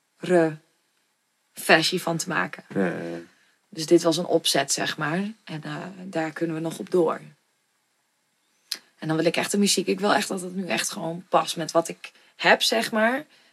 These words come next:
Speaker 1: Nu, nu ga ik ook die show maken. Dus
Speaker 2: Oké.
Speaker 1: nu, eerst heb ik nu de muziek gemaakt en daarna de show eromheen gebouwd. En nu kan ik beide bedenken tegelijkertijd. En dat is denk ik wel anders.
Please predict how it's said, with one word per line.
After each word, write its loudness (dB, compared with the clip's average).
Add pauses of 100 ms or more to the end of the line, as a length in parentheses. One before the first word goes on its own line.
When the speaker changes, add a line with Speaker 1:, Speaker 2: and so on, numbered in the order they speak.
Speaker 1:
Nu, 0
nu 4
ga 2
ik 0
ook 0
die -2
show 2
maken. 0 (580)
Dus 2
Speaker 2:
Oké. 8
Speaker 1:
nu, -14 (340)
eerst 0 (340)
heb 0
ik 0
nu 4
de 0
muziek -2
gemaakt 2
en -2
daarna 2
de -6
show 0
eromheen 0
gebouwd. -2 (420)
En -8
nu 2
kan -2
ik -4
beide 6 (720)
bedenken 4 (440)
tegelijkertijd. 2 (420)
En -8
dat 4
is 0
denk 2
ik -6
wel 0
anders. -2